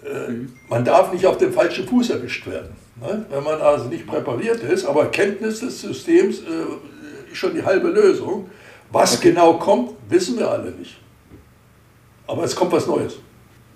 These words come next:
Speaker 2: Ja.
Speaker 1: Ja, das ist
Speaker 2: Und ich
Speaker 1: die
Speaker 2: glaub, für das richtige Verhalten ist es auch nicht wichtig zu wissen, was kommt, oder Bert?
Speaker 1: Nein, was genau kommt, äh, ist nicht wichtig. Wichtig ist, dass man ein paar Grundsätze beherrscht.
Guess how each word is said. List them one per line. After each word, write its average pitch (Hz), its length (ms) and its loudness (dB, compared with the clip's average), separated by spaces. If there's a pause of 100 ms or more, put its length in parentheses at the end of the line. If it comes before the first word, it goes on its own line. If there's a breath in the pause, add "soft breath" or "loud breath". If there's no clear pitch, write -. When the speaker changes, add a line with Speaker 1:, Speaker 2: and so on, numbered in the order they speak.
(360)
Speaker 2:
Ja. 101 320 0 (1800)
Speaker 1:
Ja, - 220 2 (380)
das - 220 -6
ist 127 200 -8
Speaker 2:
Und 120 80 4
ich 135 80 4
Speaker 1:
die - 20 0
Speaker 2:
glaub, 151 160 4
für - 60 4
das 139 160 4
richtige 160 300 0
Verhalten 139 380 0
ist 151 120 2
es 151 100 -2
auch 135 140 4
nicht 131 160 -2
wichtig 139 300 -6
zu 123 120 -6
wissen, 123 240 -2
was 110 200 -2
kommt, - 240 -4
oder 175 160 -2
Bert? 98 240 -4 (1300 soft breath)
Speaker 1:
Nein, - 220 4
was 180 200 4
genau 170 320 4
kommt, 196 260 0 (120)
äh, 151 400 -8
ist 127 120 -6
nicht 214 160 -2
wichtig. 156 380 -6
Wichtig 185 300 -4
ist, 175 140 4
dass 175 60 -6
man 160 180 -4
ein - 80 -14
paar 147 220 6
Grundsätze 208 480 0
beherrscht. - 460 2